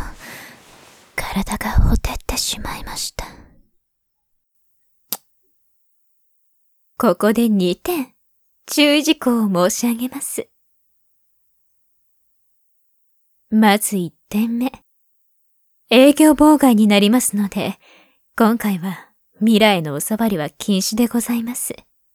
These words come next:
もし触ったら、怖いこと起きますよ。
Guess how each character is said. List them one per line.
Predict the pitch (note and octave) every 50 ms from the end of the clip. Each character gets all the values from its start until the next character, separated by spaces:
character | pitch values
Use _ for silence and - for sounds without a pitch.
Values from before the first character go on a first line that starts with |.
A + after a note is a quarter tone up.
| _ _ - - - - _ _ _ _ _ _ _ _ _ _ _ _ _ _ _ _ _ _ G#3
も | F#3+ G#3+ F#3+ F#3 C4+
し | - - F4+ F4+ E4+
触 | - - - C4+ B3+ B3 B3 B3 B3+
っ | - _ _ _
た | - - B3 B3 B3
ら、 | B3 A#3 A3+ A3 A3 A3 A3+ - _ _ _ _ _ _ _ _ _ _ _ _ _ _ _ _ _ _ _ _ _ _
怖 | - - D#4 A#3 G3+ F#3 F3+ F#3
い | D4+ E4
こ | - - F4 E4+
と | - - D#4 D4+ - _ _ _ _ _ _ _ _ A3 A#3 A3
起 | A3 - -
き | B3+
ま | A#3 A#3 B3
す | - - - G#3 F#3
よ。 | D#3+ D#3+